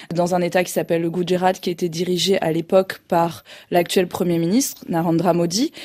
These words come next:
Donc à cet égard, c'est aussi un regard porté sur l'Inde contemporaine et l'Inde d'aujourd'hui, hein, et, euh, les pratiques de gouvernement du parti actuel au pouvoir. Et puis c'est aussi et principalement une ethnographie de ce que j'appelle donc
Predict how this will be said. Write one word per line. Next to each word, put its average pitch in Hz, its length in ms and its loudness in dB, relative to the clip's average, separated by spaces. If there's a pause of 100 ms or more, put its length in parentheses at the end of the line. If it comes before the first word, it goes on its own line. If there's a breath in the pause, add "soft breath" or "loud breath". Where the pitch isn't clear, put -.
(120)
Donc 190 180 4
à 190 80 6
cet 190 220 0
égard, 202 280 4
c'est 190 240 0
aussi 180 260 0
un 175 120 2
regard 185 480 4
porté 196 380 0
sur 190 440 2
l'Inde 175 240 4
contemporaine 180 760 0
et 170 100 0
l'Inde 170 460 0
d'aujourd'hui, 175 600 0
hein, 208 160 0
et, 156 220 0
euh, 143 100 -2
les - 240 -4
pratiques 180 380 -4
de 180 100 2
gouvernement 175 580 2
du 160 160 -6
parti 170 360 -2
actuel 180 300 -2
au 165 60 0
pouvoir. 214 480 4 (320 loud breath)
Et 196 100 2
puis 214 180 -4
c'est 208 200 0
aussi 190 360 4
et 202 80 6
principalement 185 680 0
une 190 100 4
ethnographie 170 680 0
de 175 160 2
ce - 100 -2
que 151 480 0
j'appelle 170 380 0
donc 160 180 0